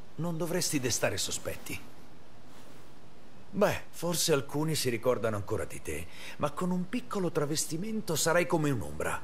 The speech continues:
vedrai. Fai come ho fatto io.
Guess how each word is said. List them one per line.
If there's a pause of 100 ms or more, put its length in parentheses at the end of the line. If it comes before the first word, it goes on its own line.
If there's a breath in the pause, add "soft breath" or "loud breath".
(140)
vedrai. (640)
Fai
come
ho
fatto
io.